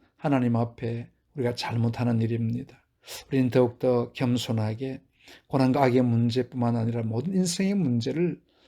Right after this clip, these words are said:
하나님께 맡겨드려야 됩니다. 내가 때로는 이해할 수 없는 부분이 있을지라도 하나님은 여전히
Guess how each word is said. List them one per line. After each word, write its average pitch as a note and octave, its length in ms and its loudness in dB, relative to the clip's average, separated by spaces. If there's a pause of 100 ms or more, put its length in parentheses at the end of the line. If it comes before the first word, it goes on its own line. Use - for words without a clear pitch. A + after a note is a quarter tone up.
(100)
하나님께 C3 480 -2
맡겨드려야 A2+ 580 -2
됩니다. A2 580 -8 (460)
내가 B2+ 180 2
때로는 C3 280 2
이해할 C3 380 4
수 B2+ 180 -2
없는 B2 240 0
부분이 A#2+ 280 -2
있을지라도 C3 880 -6 (400)
하나님은 A#2 480 2
여전히 A2 520 -2